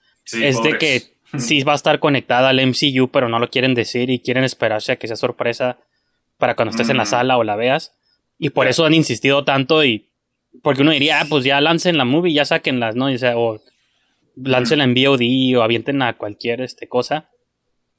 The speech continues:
Speaker 1: Ujú.
Speaker 2: Sobre todo si viene de una época, pues, pasada, de una era previa de los X-Men, ¿no?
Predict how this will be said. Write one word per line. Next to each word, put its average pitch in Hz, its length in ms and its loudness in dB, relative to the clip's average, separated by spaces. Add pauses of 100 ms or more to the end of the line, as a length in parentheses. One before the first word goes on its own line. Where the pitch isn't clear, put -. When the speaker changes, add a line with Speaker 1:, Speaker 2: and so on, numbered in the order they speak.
Speaker 1:
Ujú. 127 400 -6
Speaker 2:
Sobre 131 220 0
todo 143 220 0
si 143 120 -2
viene 123 300 2
de 127 120 4
una 117 340 0
época, 127 420 -2
pues, - 340 -16
pasada, 113 760 0 (540)
de 117 220 -4
una 123 540 0
era 127 400 0
previa 123 360 2
de 107 120 -4
los 101 180 -10
X-Men, 107 380 -6
¿no? 113 100 -18